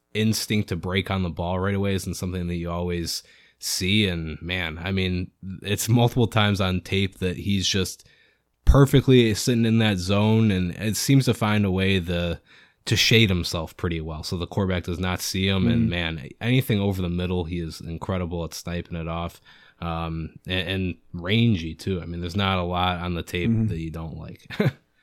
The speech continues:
Speaker 2: Great tackler. Um, he reminds me a little bit of Adrian Amos if Adrian Amos was athletic.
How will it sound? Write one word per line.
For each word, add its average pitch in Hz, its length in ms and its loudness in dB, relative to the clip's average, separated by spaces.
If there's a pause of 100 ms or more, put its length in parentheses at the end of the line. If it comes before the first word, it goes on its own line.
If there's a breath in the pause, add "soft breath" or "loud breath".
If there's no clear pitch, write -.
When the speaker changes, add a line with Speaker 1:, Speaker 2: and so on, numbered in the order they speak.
(680)
Speaker 2:
Great 120 320 2
tackler. 117 640 0 (220)
Um, 110 360 0 (380 loud breath)
he 190 160 4
reminds 180 640 4
me 233 380 4 (280)
a 131 200 4
little 135 340 4
bit 139 240 4
of 120 240 2 (100)
Adrian 131 560 4
Amos 123 720 0 (220)
if - 520 -2 (180)
Adrian 123 320 2
Amos 117 360 0
was 110 140 0
athletic. - 580 -10